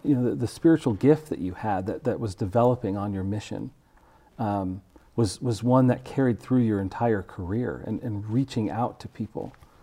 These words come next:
um, through all, all those students that you've had for all those years and being able to help them, um, either with, with, you know, aesthetic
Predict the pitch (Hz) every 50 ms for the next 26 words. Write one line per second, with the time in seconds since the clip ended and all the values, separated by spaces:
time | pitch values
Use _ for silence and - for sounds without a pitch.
0 | _ _ _ _ - 117 113 104 101 98 95 92 95 - - - - - 107 -
1 | 120 123 107 139 151 - - 120 135 160 151 143 107 - - - - 156 156 127
2 | - - - 65 - - - - - - - - - - 98 107 123 127 117 107
3 | 95 92 87 85 85 101 113 110 98 - - - - _ _ - - - - -
4 | - 104 98 92 117 120 120 113 104 101 98 92 - 127 117 - - 110 98 92
5 | 110 117 123 117 87 78 - - - - - - - _ _ - - 113 104 101
6 | 98 95 95 - - 131 131 123 127 120 113 117 113 107 95 - - - - -
7 | _ _ - 120 117 - - - _ _ _ _ _ - 156 139 120 104 101 -
8 | - - - - - - 127 127 127 123 - - - -